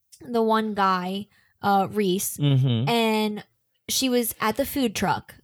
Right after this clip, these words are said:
Speaker 1: and she threw the napkin. I could visualize that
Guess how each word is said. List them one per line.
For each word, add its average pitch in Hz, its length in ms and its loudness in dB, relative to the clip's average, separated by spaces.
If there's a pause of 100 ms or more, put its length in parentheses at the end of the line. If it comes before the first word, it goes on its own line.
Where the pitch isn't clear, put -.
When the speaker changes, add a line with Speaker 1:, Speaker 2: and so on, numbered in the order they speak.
(640)
Speaker 1:
and 233 160 0
she 240 160 0
threw 240 260 -2
the 233 120 2
napkin. 185 600 -4 (200)
I 240 180 2
could 330 300 -2 (120)
visualize 190 760 0
that 120 220 -8